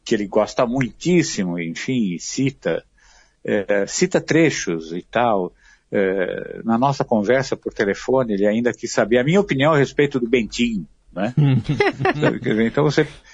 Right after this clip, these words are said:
Speaker 1: quer dizer,
Speaker 2: Peculiar.
Speaker 1: você percebe que, pois é, você percebe que tem aquela, tem uma sensibilidade, essa coisa toda. Muito bem. É, ele tem uma história, e-, um episódio muito recente. Ele é de Lviv,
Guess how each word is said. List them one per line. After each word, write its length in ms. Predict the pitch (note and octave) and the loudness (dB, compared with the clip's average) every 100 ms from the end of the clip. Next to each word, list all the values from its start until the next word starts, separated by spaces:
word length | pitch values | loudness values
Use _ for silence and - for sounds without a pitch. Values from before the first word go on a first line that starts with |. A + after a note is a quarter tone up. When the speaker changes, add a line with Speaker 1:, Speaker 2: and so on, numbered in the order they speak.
| - - - | -20 -20 -2
Speaker 1:
quer 60 | B3 | 4
dizer, 140 | A#3 | 4
Speaker 2:
Peculiar. 340 | A#3 G3+ G3+ | 4 4 4
Speaker 1:
você 60 | G#3+ | 4
percebe 460 | D#3+ C3+ - D3 D3 | 2 2 2 0 -2
que, 120 | - _ _ _ _ _ | -12 _ _ _ _ _
pois 180 | - C3 | 0 4
é, 200 | A#2+ F#2+ | 4 4
você 180 | E2+ C#3+ | 2 -2
percebe 500 | C#3+ D#3 - E3 E3+ | 0 -2 0 0 0
que 120 | F3 | -4
tem 480 | D#3 - F3 E3+ C3+ | -2 2 2 2 0
aquela, 680 | A2+ - B2+ B2 A2+ - - | 0 0 2 4 2 0 -6
tem 160 | - B2+ | -4 -2
uma 140 | B2+ | -2
sensibilidade, 1080 | - B2+ A#2+ A2+ A#2+ G#2+ G#2 B2+ B2+ G#2+ G2 | -2 -2 -2 -2 -2 2 2 4 2 2 0
essa 200 | F#2+ G2 | -2 -6
coisa 280 | - G#2+ G#2 | -2 -2 -2
toda. 200 | - A#2 | -4 -2
Muito 200 | D#3 C3+ | -2 2
bem. 220 | F#2+ - _ _ _ - - _ _ _ _ - | 0 -2 _ _ _ -20 -20 _ _ _ _ -4
É, 380 | A2+ A2+ G#2+ - - | 0 2 2 0 0
ele 500 | D3+ F#3 F#3+ F#3+ - _ D3 _ _ | 2 4 4 2 -4 _ -18 _ _
tem 160 | - C#3+ | -2 0
uma 140 | C#3+ | 2
história, 460 | C#3 - C#3+ D3 D3+ | -2 2 2 4 2
e-, 160 | C3+ C#3 - _ | 2 -2 -8 _
um 180 | D3+ F#3 | 2 4
episódio 560 | F#3 D3+ B2 B2+ B2+ | 4 2 4 2 2
muito 260 | B2+ F#3+ G3 | 0 2 2
recente. 600 | D3+ - A2 B2 - - _ _ _ _ _ - | 0 0 -4 -4 -8 -20 _ _ _ _ _ -2
Ele 260 | B2+ B2 | 2 4
é 80 | A#2+ | 4
de 140 | A2+ B2+ | 4 2
Lviv, 540 | D#3+ D3 C#3 - | 4 4 2 -2